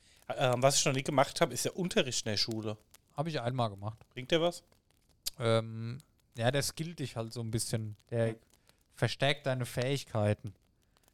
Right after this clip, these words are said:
Speaker 2: Ich weiß jetzt nicht mehr was. Ich hab eine Unterrichtsstunde gemacht, setz dich rein, Unterricht, dann siehst du eine Sequenz und dann ist der Unterricht fertig.
Speaker 1: Hm.
Speaker 2: Dann hast du halt plus eins Kochen zum Beispiel und
Speaker 1: Okay.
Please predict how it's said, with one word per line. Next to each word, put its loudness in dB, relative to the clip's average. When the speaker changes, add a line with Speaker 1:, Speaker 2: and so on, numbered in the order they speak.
Speaker 2:
Ich -6
weiß 6
jetzt -4
nicht 0
mehr 2
was. 4
Ich -2
hab 0
eine -2
Unterrichtsstunde -4
gemacht, -4
setz -6
dich -6
rein, 0
Unterricht, 2
dann -2
siehst 2
du 4
eine 6
Sequenz 4
und -8
dann 0
ist 0
der 4
Unterricht 4
fertig. -2
Speaker 1:
Hm. -4
Speaker 2:
Dann 0
hast 2
du 2
halt 2
plus 0
eins 0
Kochen 4
zum -4
Beispiel 0
und -8
Speaker 1:
Okay. -4